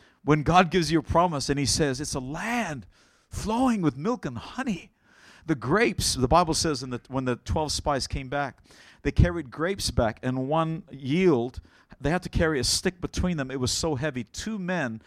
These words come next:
had to carry one, just one lot of grapes. That's how big the grapes were and how big the vine was. Crazy big. But not only were the grapes big,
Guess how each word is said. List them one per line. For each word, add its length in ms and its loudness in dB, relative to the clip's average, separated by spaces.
had 140 -8
to 40 -6
carry 280 2
one, 560 0
just 260 -6
one 340 0
lot 380 0
of 160 -4
grapes. 400 -4
That's 180 -6
how 120 -2
big 320 -4
the 80 -2
grapes 420 -2
were 140 -2
and 80 -6
how 80 -6
big 220 -2
the 80 -2
vine 340 -4
was. 360 -8
Crazy 520 -2
big. 400 -4
But 240 6
not 200 0
only 260 0
were 160 0
the 80 -4
grapes 420 2
big, 460 -2